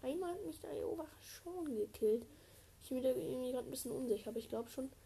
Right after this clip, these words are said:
eine I-O-Wache hat mich ganz sicher mal gekillt, da bin ich mir ganz schön sicher.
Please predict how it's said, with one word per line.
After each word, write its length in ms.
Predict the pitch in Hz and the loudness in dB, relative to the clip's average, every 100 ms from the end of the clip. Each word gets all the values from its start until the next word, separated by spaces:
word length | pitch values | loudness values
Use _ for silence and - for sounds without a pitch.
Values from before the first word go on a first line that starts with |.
| - - | -20 -12
eine 300 | - 226 262 | 0 4 6
I-O-Wache 320 | 254 262 254 254 | 6 4 2 -2
hat 100 | - | -6
mich 160 | 240 | -6
ganz 300 | - 247 269 | -6 -4 -4
sicher 280 | 277 - 214 | -4 -4 -6
mal 200 | 185 196 | -2 0
gekillt, 320 | 202 208 233 | 0 0 -2
da 60 | 240 | 0
bin 100 | 226 | -2
ich 100 | 240 | -2
mir 120 | 240 | -2
ganz 180 | 247 254 | -2 -2
schön 160 | 254 262 | -4 -4
sicher. 320 | 240 - | -4 -6